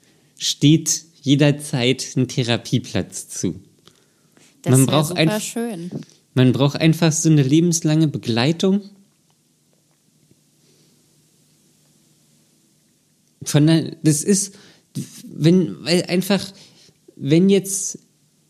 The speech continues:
Speaker 1: wenn am gleichen Tag wie ich noch jemand geboren wurde, der Therapeut oder die Therapeutin geworden ist,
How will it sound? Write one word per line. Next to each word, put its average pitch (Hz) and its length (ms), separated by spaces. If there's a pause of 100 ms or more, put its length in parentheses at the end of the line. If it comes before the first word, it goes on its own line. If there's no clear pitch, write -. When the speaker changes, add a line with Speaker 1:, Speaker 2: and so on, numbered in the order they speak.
(500)
Speaker 1:
wenn 151 420
am 165 160
gleichen 185 400
Tag 196 320
wie 185 120
ich - 260
noch 190 220
jemand 147 360
geboren 117 540
wurde, 107 320 (1900)
der 143 140
Therapeut 165 720
oder 139 180
die 147 140
Therapeutin 156 800
geworden 110 420
ist, - 340